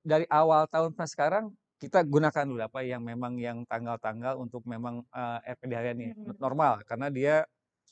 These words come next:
Speaker 1: eh, transaksi yang normal. Cuma tadi kita batasi dari jumlahnya saja.
Speaker 2: Oh,
Speaker 1: Ada
Speaker 2: iya.
Speaker 1: batasnya tadi.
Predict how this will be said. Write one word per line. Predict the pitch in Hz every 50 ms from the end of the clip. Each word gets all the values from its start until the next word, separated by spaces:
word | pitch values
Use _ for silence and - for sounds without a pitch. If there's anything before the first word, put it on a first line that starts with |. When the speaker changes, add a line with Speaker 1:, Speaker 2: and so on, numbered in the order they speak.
| _ _ _
Speaker 1:
eh, | - 127 131 131 127 - -
transaksi | 139 131 131 131 - 135 127 - - 143 139
yang | 127 131 123
normal. | 127 123 123 131 127 123
Cuma | - - 139 123 143 165 -
tadi | 139 131 147
kita | 147 139 127 - 160
batasi | 139 127 127 - 123 123
dari | 151 147 147
jumlahnya | 139 139 135 131 131 123 120 120 117 -
saja. | - 120 117 104 107 101 98 98 _ _ _
Speaker 2:
Oh, | - - 190 190 190
Speaker 1:
Ada | - 107 104 113 98
Speaker 2:
iya. | 98
Speaker 1:
batasnya | 104 - - - 180 - 87
tadi. | 107 101 95 104 107 107